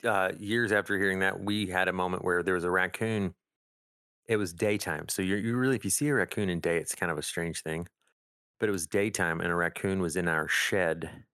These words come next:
and I was going out to, like, grab something, and, uh, it's actually, we, we, this is the moment that we stopped keeping our trash in the shed, and we just put bands around it and kept it outside because raccoons would get in our shed, and I opened the door, and I heard something kinda, like, click, click,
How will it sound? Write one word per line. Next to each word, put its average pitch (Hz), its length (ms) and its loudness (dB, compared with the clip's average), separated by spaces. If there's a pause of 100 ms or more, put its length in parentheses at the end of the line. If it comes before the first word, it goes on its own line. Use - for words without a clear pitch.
(760)
and 104 140 0
I 95 120 4
was 95 160 0
going 95 280 0
out 92 240 0
to, - 100 -2
like, 87 180 0
grab 87 320 2
something, 80 500 -2 (720)
and, 92 200 2
uh, 90 100 0
it's 110 140 -2
actually, 107 360 0
we, 110 160 -4
we, - 40 -10 (100)
this 113 260 0
is 110 160 -4
the 98 80 0
moment 92 360 0
that 87 80 4
we 90 80 0
stopped - 380 -2
keeping 87 320 -4
our 82 100 -2
trash - 380 0
in 90 40 -4
the 82 60 -2
shed, 90 320 2
and 92 140 -4
we 90 80 0
just 82 240 -4 (160)
put - 280 -2
bands 90 300 0
around 85 160 0
it 85 40 -4
and 82 60 -10
kept - 180 -2
it 87 60 4
outside 82 400 -2 (460)
because 95 240 -2
raccoons 95 380 0
would 92 60 -4
get 95 100 0
in 80 60 -2
our 80 80 -2
shed, 78 340 0 (680)
and 120 100 0
I 120 60 0
opened 139 300 -2
the 135 60 -2
door, 110 440 0 (600)
and 107 260 0
I 95 80 2
heard 107 200 2
something 117 300 -2
kinda, 101 220 2
like, 90 220 -2
click, - 180 -6
click, - 140 -10